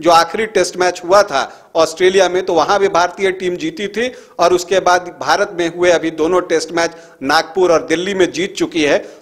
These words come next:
तो अगर इंदौर भी भारतीय टीम जीतती है तो ये जीत का चौका भी होगा ऑस्ट्रेलिया के खिलाफ टेस्ट, अ, मैचों में। और जहां तक इस टेस्ट सीरीज की बात है तो ये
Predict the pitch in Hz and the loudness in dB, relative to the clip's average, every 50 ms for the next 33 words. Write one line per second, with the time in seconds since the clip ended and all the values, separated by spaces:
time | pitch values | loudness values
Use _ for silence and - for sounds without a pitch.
0 | _ _ 185 202 220 - 170 165 190 190 208 226 226 - - - - - 170 170 | _ _ 0 2 2 2 0 4 4 4 4 2 -2 -6 -12 -12 -2 -2 0 0
1 | 170 160 160 185 220 262 233 208 202 180 160 175 185 - - - 185 175 175 175 | 2 2 6 6 6 6 6 4 2 2 2 0 -2 -2 -4 -4 -2 -2 -2 -2
2 | 180 170 160 156 131 151 156 - - - 208 180 165 190 175 - 180 170 175 170 | -4 -4 -4 -2 -2 -2 -2 -4 -4 -4 0 2 2 2 0 -2 0 0 0 0
3 | 160 131 - 160 185 180 - 190 175 170 - 170 160 165 170 220 214 202 190 175 | -2 -4 -8 -8 -8 -2 0 0 0 0 2 2 2 4 4 4 2 2 0 -2
4 | 156 165 160 156 160 165 156 - - - - - 165 160 165 - - 180 170 170 | 0 0 0 2 2 0 0 -2 -10 -20 -4 0 2 2 2 0 -4 -4 0 0
5 | 175 165 165 175 160 - 151 160 160 156 156 156 - 160 147 156 - - 165 147 | 0 0 0 -4 -8 -4 0 0 0 0 -2 -4 -4 -4 -4 -4 -4 -4 -6 -6
6 | - - - - _ - 165 160 160 170 170 175 175 175 180 151 156 151 151 156 | -6 -12 -20 -20 _ -4 -2 0 0 0 -2 -4 -6 -8 -4 0 0 0 0 2
7 | 208 185 170 143 123 107 - - - - _ 160 165 160 160 160 156 - 175 175 | 0 0 2 0 -2 -4 -8 -14 -20 -6 _ 0 0 0 0 -4 -4 -4 -4 -4
8 | - 170 - 220 220 - - - 190 165 160 - - 165 156 151 147 - - 165 | -4 -4 -4 -4 -6 -6 -2 -2 -2 -2 -2 -2 -2 -2 -2 -2 -4 -4 -6 -2
9 | 151 143 147 165 156 - 160 160 160 165 147 131 139 143 147 147 147 - - - | 0 0 0 0 0 -4 -8 -8 -6 -8 -6 -2 0 0 0 0 -4 -12 -20 -20